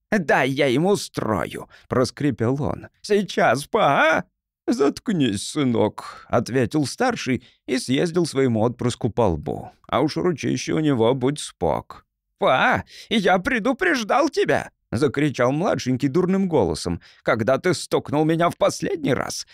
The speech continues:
я предупреждал! Теперь ты у меня получишь!»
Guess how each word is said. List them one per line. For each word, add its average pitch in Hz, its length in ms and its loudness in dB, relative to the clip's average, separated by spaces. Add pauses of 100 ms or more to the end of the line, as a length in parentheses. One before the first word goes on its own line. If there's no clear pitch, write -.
я 151 280 2
предупреждал! 247 1080 0 (160)
Теперь 156 500 0
ты 131 140 -2
у 110 80 2
меня 131 280 2
получишь!» 170 960 0